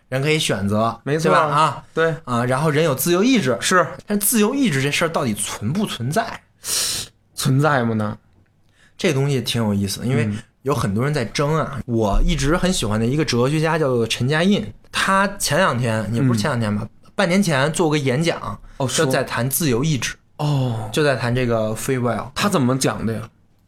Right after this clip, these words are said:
Speaker 1: 他其实讲得很简单。
Speaker 2: 嗯。
Speaker 1: 就是人到底有没有自由意志呢？这个问题啊，
Speaker 2: 嗯。
Speaker 1: 很多哲学家都在争。
Speaker 2: 呃，对，对。
Speaker 1: 但其实呢，
Speaker 2: 嗯。
Speaker 1: 有很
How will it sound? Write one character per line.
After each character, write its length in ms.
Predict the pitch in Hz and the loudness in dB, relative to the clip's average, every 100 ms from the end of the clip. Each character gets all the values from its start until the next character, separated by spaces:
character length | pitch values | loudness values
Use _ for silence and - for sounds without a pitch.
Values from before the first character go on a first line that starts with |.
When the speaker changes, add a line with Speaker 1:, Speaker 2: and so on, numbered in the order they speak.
| _ - _ | _ -20 _
Speaker 1:
他 200 | 202 247 | 0 0
其 220 | - 208 | 2 0
实 220 | 214 214 214 | 2 2 0
讲 140 | 127 | 0
得 60 | 113 | 0
很 120 | 175 | 2
简 120 | 143 | 2
单。 260 | 117 107 - | 0 -2 -4
Speaker 2:
嗯。 300 | 135 127 127 - _ _ _ - | 0 0 -4 -16 _ _ _ -6
Speaker 1:
就 120 | 160 | -2
是 140 | 165 131 | 0 0
人 140 | 165 | 2
到 100 | 214 | 4
底 140 | 214 | 4
有 140 | 160 120 | 2 2
没 120 | 175 | 2
有 120 | 160 | 2
自 160 | 135 160 | 0 0
由 120 | 170 | 2
意 140 | 196 | 2
志 100 | 160 | 0
呢？ 140 | 147 139 | 0 0
这 100 | 175 | 0
个 80 | 196 | 0
问 160 | 165 | 0
题 220 | - 120 123 | -2 0 0
啊， 200 | 117 - | -2 -2
Speaker 2:
嗯。 260 | 127 123 127 _ _ _ _ _ _ _ _ - - | -2 -2 -6 _ _ _ _ _ _ _ _ -20 -20
Speaker 1:
很 200 | - 104 | -8 -4
多 120 | 117 180 | 0 0
哲 100 | 151 | 2
学 60 | |
家 80 | 143 | 0
都 100 | 156 | 0
在 100 | 139 | 0
争。 280 | 120 175 185 - - | 2 0 0 -10 -2
Speaker 2:
呃， 120 | 160 | 0
对， 400 | 160 139 113 104 | 4 4 4 0
对。 280 | 107 107 110 _ | -2 -4 -6 _
Speaker 1:
但 160 | 220 175 | 0 2
其 320 | - 170 220 | 0 2 2
实 260 | - 147 | 2 2
呢， 340 | 151 151 139 127 - - | 4 2 2 -2 -8 -2
Speaker 2:
嗯。 260 | 120 120 - - | 0 -2 -6 -4
Speaker 1:
有 280 | 139 101 - _ - | -2 -2 -8 _ -8
很 260 | 107 - | -6 -6